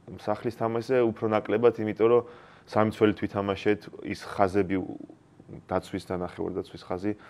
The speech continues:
ერთმანეთთან ძალიან ახლოს, ახლოს ჰქონდა და ბევრი სივრცე არ ჰქონდა, მაგრამ კიდე ისეთი ფეხბურთელია, თუ ოდნავ სივრცე მიეცი, იცი, სადაც გაიხსნას, იცი, სად უნდა მოტრიალდეს ბურთი და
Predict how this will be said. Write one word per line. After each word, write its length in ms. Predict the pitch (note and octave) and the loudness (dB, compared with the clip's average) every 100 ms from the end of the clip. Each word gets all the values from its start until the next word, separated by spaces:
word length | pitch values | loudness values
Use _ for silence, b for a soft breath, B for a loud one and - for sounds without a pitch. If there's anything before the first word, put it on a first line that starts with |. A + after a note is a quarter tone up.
| B B B | B B B
ერთმანეთთან 480 | - F2 F#2 E2+ F#2 | -14 -10 -8 -6 -6
ძალიან 280 | E2+ E2 F2 | -4 -4 -6
ახლოს, 300 | E2+ F2 - - - | -8 -10 -12 -16 -18
ახლოს 340 | F2+ - F2 - - - - | -14 -8 -8 -8 -20 -20 -14
ჰქონდა 300 | F2+ F2+ F#2 | -8 -6 0
და 140 | A2 G#2+ B B B - F2+ - | 0 0 B B B -16 -10 0
ბევრი 220 | G2 F#2+ | 0 0
სივრცე 360 | - F#2 - F#2 | -6 -8 -2 -2
არ 80 | E2 | -2
ჰქონდა, 280 | - E2+ D#2 - - | -8 -12 -12 -14 -10
მაგრამ 300 | F2 E2+ E2 - - | -10 -8 -12 -14 -10
კიდე 160 | F#2+ G2+ G2 | -6 -2 -2
ისეთი 160 | F2 | -4
ფეხბურთელია, 600 | - F#2 F#2 G2 F#2+ A2+ A2+ B B B B B B | -6 -4 -4 -4 0 0 0 B B B B B B
თუ 40 | A#2+ | 2
ოდნავ 240 | B2+ C3 | 4 4
სივრცე 400 | A#2+ B2+ A2+ B2 | 2 0 0 0
მიეცი, 300 | A#2+ A#2+ - C3+ | 2 2 2 0
იცი, 80 | A2+ | 0
სადაც 240 | - G2+ F#2 | 2 2 4
გაიხსნას, 420 | G2+ G2 - A2+ A2 | 2 2 0 -6 -4
იცი, 140 | G#2 - | -6 -2
სად 160 | F#2 F2 | -2 -2
უნდა 100 | F#2+ F2+ | -2 -2
მოტრიალდეს 560 | F2 G2 F#2+ F#2+ G2+ | -2 2 2 2 -2
ბურთი 280 | G2 G2 A2 | -4 -6 0
და 60 | A#2+ | 4